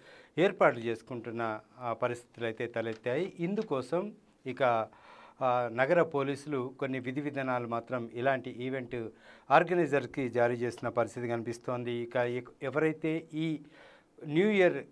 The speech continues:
ఈవెంట్ కండక్ట్ చేయాలనుకున్నారో వాళ్ళు సీ-, సీట్ల పరిమితి ఎంతవరకు ఉందో అంతవరకే పాసులు కానీ టికెట్లు కానీ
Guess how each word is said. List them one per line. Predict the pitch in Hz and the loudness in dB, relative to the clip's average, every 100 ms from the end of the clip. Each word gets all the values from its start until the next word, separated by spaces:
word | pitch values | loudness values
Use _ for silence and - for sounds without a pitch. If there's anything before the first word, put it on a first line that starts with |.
| 151 | -4
ఈవెంట్ | 151 156 147 | 0 0 0
కండక్ట్ | 139 127 135 147 - | -2 0 0 -4 -2
చేయాలనుకున్నారో | 127 123 120 117 120 123 170 | 0 0 -4 -6 -2 2 2
వాళ్ళు | 190 139 139 139 135 120 - - _ - _ 151 | 6 8 8 6 0 -2 -10 -20 _ -20 _ -14
సీ-, | 123 151 | -8 -8
సీట్ల | - 175 214 208 | 0 0 4 4
పరిమితి | 180 156 151 147 151 | 6 4 2 0 0
ఎంతవరకు | 123 123 143 139 131 | -2 0 2 2 -2
ఉందో | 123 123 170 170 | -6 -2 -2 -4
అంతవరకే | 120 120 127 123 127 | -6 -2 -2 0 -4
పాసులు | - 113 113 131 | 0 0 0 -4
కానీ | 123 123 151 | -4 -4 -4
టికెట్లు | 151 113 120 123 | -8 -8 -8 -4
కానీ | 117 117 120 113 | -2 -2 -4 -8